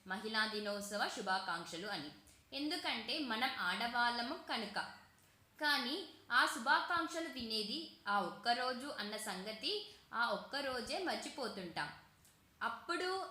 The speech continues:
ఇప్పుడు ఎల్లప్పుడూ జరిగేది ఇదే. మహిళామణి అన్ని రంగాల్లో ఆరితేరినా ఆశయ సాధనలో మాత్రం అలసి సొలసి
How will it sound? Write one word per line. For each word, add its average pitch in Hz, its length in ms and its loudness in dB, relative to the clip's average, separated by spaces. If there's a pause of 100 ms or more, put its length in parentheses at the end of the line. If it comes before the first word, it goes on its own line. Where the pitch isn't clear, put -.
ఇప్పుడు 262 720 -4
ఎల్లప్పుడూ 220 580 -4
జరిగేది 208 800 -4 (100)
ఇదే. 285 380 -2 (800)
మహిళామణి 302 800 2 (140)
అన్ని 302 300 0
రంగాల్లో 285 640 2
ఆరితేరినా 214 1040 0 (280)
ఆశయ 240 540 2
సాధనలో 262 680 4
మాత్రం 226 540 -2 (260)
అలసి 226 640 -2
సొలసి 285 520 -2